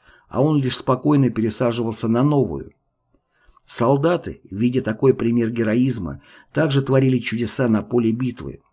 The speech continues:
Старые солдаты, когда король приезжал к ним в лагерь, пользовались его полным расположением. Историк Вольфганг Феннер пишет: «Фридрих ходил по рядам палаток, разговаривая с простыми солдатами.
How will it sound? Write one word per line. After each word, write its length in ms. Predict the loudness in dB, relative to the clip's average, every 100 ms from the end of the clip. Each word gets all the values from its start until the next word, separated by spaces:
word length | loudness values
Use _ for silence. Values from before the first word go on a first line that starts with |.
| _ _ _ _ _ _
Старые 440 | -10 -4 0 2
солдаты, 600 | 2 2 2 2 2 -2
когда 300 | -8 -6 -6
король 300 | -4 -2 -2
приезжал 480 | -2 -2 0 0 -2
к 80 | -2
ним 140 | -4
в 60 | -2
лагерь, 400 | -2 -4 -8 -18 _ _ -20 _ _ _ _
пользовались 560 | 0 2 2 2 0 2
его 160 | 2 2
полным 460 | 0 0 2 2
расположением. 880 | -2 -4 -4 -2 -2 -4 -6 -10 -18 _ _ _ _ _ _ _ _ _ -6
Историк 760 | -4 -2 0 4 4 0 -8 _
Вольфганг 680 | -6 0 0 0 0 -2 -2
Феннер 540 | -2 0 2 0 -2 -8
пишет: 500 | -4 -4 -4 -12 -18 _ _ _ _ -20 _
«Фридрих 480 | -2 0 2 0 -2
ходил 440 | -2 -2 0 0
по 140 | 0 0
рядам 400 | 2 2 0 0
палаток, 640 | 0 0 0 -4 -12 -16
разговаривая 720 | -10 -8 -6 -4 -2 0 0 -2
с 80 |
простыми 480 | -2 -4 -4 -2 -2
солдатами. 800 | -2 -2 0 -2 -4 -8 -18 -20